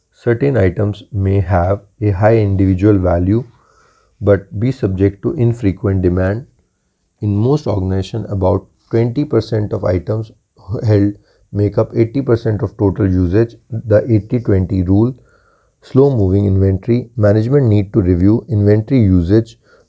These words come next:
to identify slow moving inventory, as aged inventory analysis should be produced and reviewed regularly so that actions can be taken.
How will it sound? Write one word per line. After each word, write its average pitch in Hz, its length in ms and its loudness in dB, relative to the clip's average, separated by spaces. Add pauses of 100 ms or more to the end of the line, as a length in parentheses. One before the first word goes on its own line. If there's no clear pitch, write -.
to 113 100 4
identify 98 560 2
slow 113 300 2
moving 95 340 2
inventory, 92 640 -2 (880)
as 110 400 2
aged 139 420 2
inventory 107 480 0
analysis 101 600 0 (420)
should 143 300 -6
be 107 100 4
produced 101 560 0
and 110 240 2
reviewed 98 380 2
regularly 98 680 2 (380)
so - 240 0
that 110 240 2
actions 147 480 -4
can 101 260 0
be 95 100 2
taken. 120 520 -4